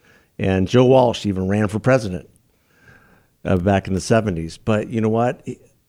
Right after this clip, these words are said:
You have to give, uh, Mister Henley credit. He still has the pipes at the ripe old age of seventy-five, can still drum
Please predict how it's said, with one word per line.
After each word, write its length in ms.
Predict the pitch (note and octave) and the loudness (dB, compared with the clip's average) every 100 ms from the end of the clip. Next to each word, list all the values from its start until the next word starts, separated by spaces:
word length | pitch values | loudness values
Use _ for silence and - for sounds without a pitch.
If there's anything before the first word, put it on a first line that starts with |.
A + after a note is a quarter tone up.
| - | -8
You 140 | A2+ A2 | 0 2
have 180 | A#2 | 2
to 80 | G#2 | 0
give, 520 | G2+ G#2+ F#2+ F2+ - | 0 0 0 -8 -10
uh, 300 | G2+ F#2+ F2+ | -6 -4 -4
Mister 320 | F#2 F#2 - F#2+ | -4 -8 -8 -6
Henley 260 | G2 F#2 | -4 -4
credit. 440 | E2+ - F#2 E2+ E2+ | -6 -4 -4 -4 -10
He 160 | F2+ | -12
still 260 | F2 - A2+ | -8 -2 0
has 240 | G2+ F#2 | 0 -2
the 80 | F2 | -6
pipes 460 | - - F2+ F#2 - | -8 -4 -4 -6 -12
at 180 | G2 | -12
the 100 | - | -8
ripe 300 | E2+ F#2 F#2 | -2 -2 -2
old 180 | F2 F2 | -4 -4
age 220 | F2 F2+ | -4 -6
of 100 | E2+ | -8
seventy-five, 1000 | - - F#2+ F2+ F2 E2 - E2 D2+ F2 G2+ | -12 -6 -4 -4 -6 -8 -10 -12 -12 -16 -18
can 120 | F2+ | -18
still 360 | - - G2+ | -8 -2 -2
drum 640 | F#2 F2 F2+ F2 E2 E2+ | -2 -4 -4 -2 -4 -8